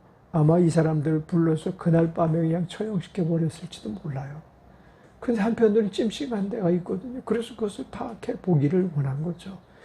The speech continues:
도대체 어디서 이 힘이 나타났는지, 그래서 다음에 또 이런 역사가 나타나면 어떻게 대처해야 될지를 아마, 어, 그 모략으로 이제 그들이, 어,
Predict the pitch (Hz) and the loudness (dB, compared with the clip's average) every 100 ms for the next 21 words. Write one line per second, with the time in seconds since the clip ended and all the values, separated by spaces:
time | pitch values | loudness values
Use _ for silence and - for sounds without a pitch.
0 | - - - - - 453 170 165 180 175 | -20 -8 -2 -2 0 2 4 4 4 4
1 | 185 185 202 196 214 226 233 208 165 190 | 4 4 0 -2 0 -2 -2 -4 -4 -4
2 | 185 165 160 156 - 190 - - - - | -2 -2 -4 -6 -10 -14 -16 -20 -20 -10
3 | - 180 196 147 175 196 226 - 226 208 | 2 4 4 4 4 6 4 2 0 4
4 | 196 185 170 - 170 170 160 160 170 196 | 4 4 0 -2 -2 -2 -2 -2 -2 0
5 | 170 170 - 233 220 175 175 190 156 156 | 2 2 -2 -4 2 2 2 2 4 2
6 | 165 190 156 - 202 208 - - - - | 0 -2 -2 -4 -6 -6 -10 -20 -20 -4
7 | 151 147 165 160 - - - - - 160 | 0 2 2 -2 -8 -20 -20 -20 -4 0
8 | 151 147 - _ - - - 135 139 147 | 0 -2 -8 _ -20 -6 0 0 2 4
9 | 147 147 139 156 147 165 - - - - | 6 4 2 0 -2 -4 -12 -20 -20 -10
10 | - 147 147 135 156 185 - - - 139 | -2 2 4 4 0 -6 -14 -14 -6 0
11 | 143 156 147 143 - _ _ - - - | 2 4 2 0 -10 _ _ -20 -20 -10
12 | 135 123 135 | -6 -4 -6